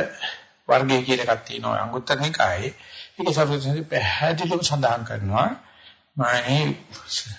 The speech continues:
සනිමිත්තා භික්ඛවේ උප්පජ්ජති කිලේසා නෝ අනිමිත්තා. තේසං ඒව නිමිත්තානම් පහනාය තං අකුසලානම් පජාති." උපදින තා කෙලෙස උපදින්නේ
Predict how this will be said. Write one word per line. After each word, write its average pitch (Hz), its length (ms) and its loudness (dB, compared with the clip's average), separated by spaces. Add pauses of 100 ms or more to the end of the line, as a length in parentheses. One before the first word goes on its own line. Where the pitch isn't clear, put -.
(120)
සනිමිත්තා 139 680 4
භික්ඛවේ 135 360 2
උප්පජ්ජති 117 520 -2
කිලේසා 117 560 2
නෝ 139 240 2
අනිමිත්තා. 135 640 2 (500)
තේසං 170 500 4
ඒව 170 260 4
නිමිත්තානම් 139 720 4
පහනාය 131 640 6 (460)
තං 127 240 4 (320)
අකුසලානම් 127 760 4
පජාති." - 500 0 (840)
උපදින 147 480 0
තා 143 580 8
කෙලෙස 127 340 -2
උපදින්නේ 127 580 -2